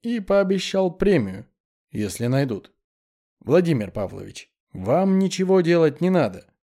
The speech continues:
Просто сообщите, где они, и всё. Дальше мы сами", убеждаю его. "А мы что, в стороне?"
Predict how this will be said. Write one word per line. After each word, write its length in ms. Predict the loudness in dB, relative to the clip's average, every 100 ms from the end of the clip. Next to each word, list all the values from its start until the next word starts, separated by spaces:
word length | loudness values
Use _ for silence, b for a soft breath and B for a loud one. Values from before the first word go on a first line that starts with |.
| _ -2
Просто 500 | 2 2 2 2 2
сообщите, 840 | 2 0 0 -2 -4 0 2 2
где 340 | 0 0 2
они, 500 | 4 4 0 -2 _ _ _
и 140 | -8 -8
всё. 440 | 0 0 0 -4 _ _ _ _ 0
Дальше 440 | 4 4 2 2
мы 100 | 2
сами", 460 | 2 2 0 -4 _ _ _ _ _ -14
убеждаю 580 | -6 -2 -2 -4 -4 -4
его. 380 | -4 -6 -12 _ _ _ _
"А 140 | -8 -4
мы 220 | -2 -2
что, 500 | 0 -2 -2 -6 _ _ _ -20
в 80 |
стороне?" 600 | -8 -2 2 2 2 2